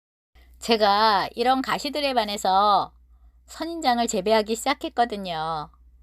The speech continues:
역광에 빛나는 페로의 가시는 정말 황홀하답니다. 페로들은 강건종이라 잘 죽지는 않지만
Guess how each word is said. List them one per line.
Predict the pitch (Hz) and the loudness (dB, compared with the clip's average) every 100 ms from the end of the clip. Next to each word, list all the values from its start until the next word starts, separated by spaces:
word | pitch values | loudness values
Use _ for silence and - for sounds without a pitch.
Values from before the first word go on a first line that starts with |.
| _ - _ _ _ - - _ | _ -20 _ _ _ -20 -20 _
역광에 | 175 - 285 277 285 | 0 0 0 -2 -2
빛나는 | 247 220 220 233 | -2 -2 -2 -2
페로의 | 247 311 277 254 | -2 -2 0 0
가시는 | 214 190 190 202 | 0 -2 -6 -10
정말 | - 170 175 202 208 | -8 -10 -6 -6 -6
황홀하답니다. | - 294 285 254 214 190 170 160 151 151 180 _ _ _ _ - - - _ _ _ _ _ _ _ _ _ - - - | -6 -4 -2 0 -2 -6 -8 -6 -6 -8 -12 _ _ _ _ -20 -20 -20 _ _ _ _ _ _ _ _ _ -20 -20 -6
페로들은 | 320 320 320 285 233 254 254 233 | 0 2 2 -2 0 0 -2 -4
강건종이라 | 190 214 240 240 208 190 175 202 240 277 | -6 0 0 0 -4 -2 0 4 2 0
잘 | - 175 190 | -8 -6 -6
죽지는 | - - 233 226 | -12 -8 -4 -4
않지만 | 185 180 185 170 175 190 160 175 | -6 -8 -10 -4 -2 -2 -2 -8